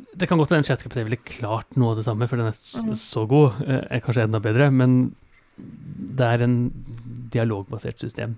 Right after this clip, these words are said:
Speaker 1: som er s-, spesielt. For her er jo poenget at den, den skal jo, eh, s-, stoler vi på hva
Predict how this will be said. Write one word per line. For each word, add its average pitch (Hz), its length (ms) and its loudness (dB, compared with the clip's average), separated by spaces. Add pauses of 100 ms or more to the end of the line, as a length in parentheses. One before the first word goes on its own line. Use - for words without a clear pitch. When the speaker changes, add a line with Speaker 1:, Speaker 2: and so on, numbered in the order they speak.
Speaker 1:
som 120 360 -8
er - 200 -18 (240)
s-, - 400 -20
spesielt. - 640 -6 (380)
For 135 140 -2
her 123 240 0
er 147 100 6
jo 135 60 2
poenget 117 400 0
at - 40 -12
den, 127 320 2
den 175 180 -6
skal - 180 -4
jo, 151 320 0
eh, - 240 -10 (260)
s-, - 260 -20 (180)
stoler 123 280 2
vi 123 100 2
på 120 220 0
hva 117 320 2